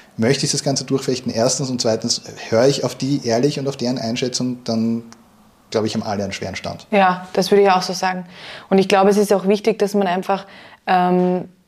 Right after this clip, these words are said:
Speaker 2: dem anderen oder der anderen Person gegenüber auf Augenhöhe begegnet und einfach auch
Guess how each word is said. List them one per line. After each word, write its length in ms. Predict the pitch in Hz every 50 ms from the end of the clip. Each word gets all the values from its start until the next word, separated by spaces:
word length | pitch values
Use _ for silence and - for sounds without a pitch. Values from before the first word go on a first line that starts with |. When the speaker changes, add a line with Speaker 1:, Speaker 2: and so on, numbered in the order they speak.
| _ - _ _ _ -
Speaker 2:
dem 120 | 196 190
anderen 420 | - 131 170 180 190 190 202 202 196
oder 140 | 190 185 180
der 160 | 180 175 -
anderen 240 | - 185 190 196 190
Person 260 | 185 190 180 190 185
gegenüber 360 | 196 190 190 190 190 190 165
auf 120 | 175 -
Augenhöhe 680 | - - 170 180 190 190 190 175 175 180 175 175 175 175 175 - - - _ _ _ _
begegnet 580 | - 180 180 190 185 185 202 202 196 196 196 -
und 480 | - - 185 185 180 180 - - - _ _ _ _ _ _ _ _ - _ 554 494 - - -
einfach 380 | - 175 180 190 190 - - -
auch 300 | - 185 180 - -